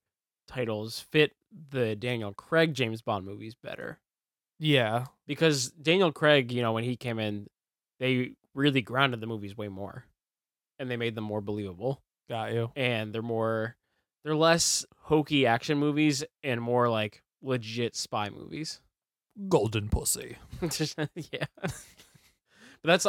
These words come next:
Speaker 1: I, I've got the, uh, like, I forget what it, Fifty Years of Bond or whatever it is,
Speaker 2: Yeah.
Speaker 1: box set.
Speaker 2: That thing's crazy.
Speaker 1: And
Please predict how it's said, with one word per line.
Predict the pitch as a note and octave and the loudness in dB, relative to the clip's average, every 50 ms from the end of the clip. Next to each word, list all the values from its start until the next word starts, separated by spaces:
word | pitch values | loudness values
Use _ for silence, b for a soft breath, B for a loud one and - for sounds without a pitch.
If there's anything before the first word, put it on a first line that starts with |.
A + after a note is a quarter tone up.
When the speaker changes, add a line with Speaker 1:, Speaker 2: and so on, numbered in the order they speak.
| - - | 0 4
Speaker 1:
I, | C#3 D3+ C#3 - | 4 2 4 4
I've | D3 D3 C#3+ | 0 2 4
got | D3+ D3 D#3 - | 4 4 4 4
the, | - C#3 C3 B2 A#2 | 0 2 4 4 4
uh, | A2+ G#2+ G#2+ G#2+ G#2+ | 4 4 2 0 0
like, | - B2 A2 - _ _ _ _ - | -2 -4 -8 -8 _ _ _ _ -12
I | A#2+ | -12
forget | A2 - C3 B2 A#2 | -10 -6 -6 -4 -4
what | G#2+ G#2 | -4 -4
it, | G2 - - - | -8 -12 -14 -12
Fifty | - C#3+ C3 - C#3+ | -10 -10 -8 -6 -2
Years | C3 C3 C3 B2+ B2 | 0 2 2 2 2
of | A#2+ A2 | 0 2
Bond | A2+ A2 A2+ A#2 A#2+ A#2+ A#2+ | 2 2 4 2 2 4 2
or | A#2+ A#2+ | 4 4
whatever | B2 A#2+ A#2+ B2 B2 | 4 4 4 4 4
it | B2 | 4
is, | A#2+ A#2+ A#2 | 2 0 0
Speaker 2:
Yeah. | A#2 B2 B2 A#2 | 4 6 6 6
Speaker 1:
box | A#2 B2 - - | 6 4 2 0
set. | D3 C3+ B2+ - - - | 0 0 0 0 -4 -8
Speaker 2:
That | B2+ | -4
thing's | B2 D#3 C#3+ A#2 G#2+ - | -2 -2 -2 -2 -4 -4
crazy. | - A2+ A#2 A2 G2+ A2 G#2 G#2 G#2+ | 0 2 2 2 0 -2 -6 -6 -2
Speaker 1:
And | C#3 C3+ C3 B2 A#2+ A#2+ A#2 A2+ A#2+ | 2 4 4 4 4 2 0 -2 -4